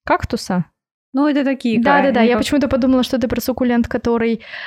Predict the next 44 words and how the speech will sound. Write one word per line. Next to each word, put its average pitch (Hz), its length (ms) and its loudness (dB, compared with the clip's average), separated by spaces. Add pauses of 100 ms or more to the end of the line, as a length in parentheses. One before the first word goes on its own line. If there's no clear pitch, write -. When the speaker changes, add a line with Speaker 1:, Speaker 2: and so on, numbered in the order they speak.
(140)
Speaker 1:
с-, - 260 -12
сухоцвет. 220 720 -4
Почему-то - 380 -4
я 180 60 -6
перепутала. - 400 -4
Ну, 381 80 0
суккулент 392 500 0
нет, 240 220 0
суккулент, 285 500 0
наверное, 269 320 0
я 247 160 0
бы, 226 80 -2
в - 60 -16
принципе, 240 380 -2
даже 202 280 -2
и 196 60 -2
порадовалась, 214 560 0
потому 202 240 -4
что - 160 -6
я 196 120 0
люблю 185 300 -2
вот 170 200 -2
всякие - 320 -8
такие 185 280 -4
растения. 185 580 -2
Speaker 2:
Ну, 247 80 2
это 254 140 -2
комнатное 202 580 -2
растение 196 540 -4
все-таки, 208 480 -6
это 202 140 2
Speaker 1:
Да, 247 240 4
да, 220 120 2
да, 220 40 4
Speaker 2:
не, 220 340 4
Speaker 1:
да. 202 380 2 (320)
Speaker 2:
не 233 340 2
сухоцветы, 214 600 -4
которые 180 340 -2
ты 175 100 -6
поставишь 202 440 -2
в - 20 2
Speaker 1:
Да. 208 220 4
Speaker 2:
вазу. 196 280 0